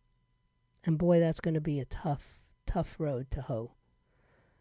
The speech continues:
So I, I'm, I'm very prayerful. I hope you are too.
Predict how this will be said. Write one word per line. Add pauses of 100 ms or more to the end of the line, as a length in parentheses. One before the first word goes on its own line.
(120)
So
I,
I'm,
I'm
very
prayerful.
I
hope
you
are
too.